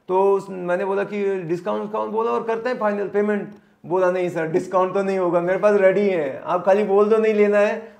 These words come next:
और ये खड़े हैं वो जान।" और वो वाकई हिल नहीं रहे, क्योंकि वो उनके अंदर भी fear आ गया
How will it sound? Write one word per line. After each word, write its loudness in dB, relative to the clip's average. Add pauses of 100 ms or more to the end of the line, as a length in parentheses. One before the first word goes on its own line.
और 2
ये 6
खड़े 0
हैं 2
वो 0
जान।" 0 (160)
और 2
वो 2
वाकई 6
हिल 0
नहीं 2
रहे, 6
क्योंकि -12
वो -2
उनके 0
अंदर 2
भी -2
fear 0
आ 4
गया 0